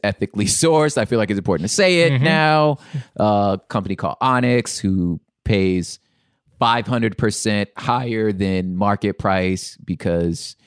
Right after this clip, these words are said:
Speaker 1: we believe in farmers and supporting, and
Speaker 2: Yeah.
Speaker 1: and it's a good drink.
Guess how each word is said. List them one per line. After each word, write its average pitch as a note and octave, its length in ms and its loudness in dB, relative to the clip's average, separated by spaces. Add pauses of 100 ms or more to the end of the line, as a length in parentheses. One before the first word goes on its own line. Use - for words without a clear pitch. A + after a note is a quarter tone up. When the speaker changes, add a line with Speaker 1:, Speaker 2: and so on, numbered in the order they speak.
(300)
Speaker 1:
we F2 140 -2
believe D#2 340 -2
in D2+ 100 -6
farmers F#2 600 -2
and - 120 -16 (320)
supporting, E2+ 680 -2
and - 180 -18 (560)
Speaker 2:
Yeah. F#2 320 -2
Speaker 1:
and G2+ 120 0
it's G2 160 -2
a G#2 40 2
good E2+ 300 -2
drink. D2+ 480 -8